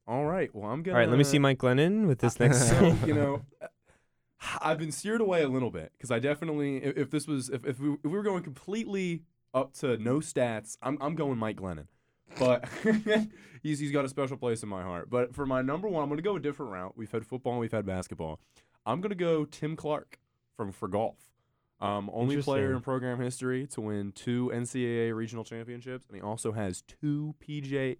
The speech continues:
Speaker 1: P G A Tour wins. Um, I mean, to me, we've got, I, I feel like f-, fo-, football and basketball, we, we know what we're getting.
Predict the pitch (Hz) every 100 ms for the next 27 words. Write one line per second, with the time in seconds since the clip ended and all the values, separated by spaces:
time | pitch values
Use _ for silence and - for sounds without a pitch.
0 | - 156 135 127 123 - 127 123 131 _
1 | _ _ 98 104 120 190 - - _ _
2 | _ _ _ - 110 107 107 104 - _
3 | - 127 120 110 - 123 123 147 220 220
4 | _ 123 113 127 123 123 127 117 120 -
5 | 185 180 - 120 180 185 196 190 202 185
6 | 147 160 180 156 139 139 139 131 135 143
7 | 180 165 123 165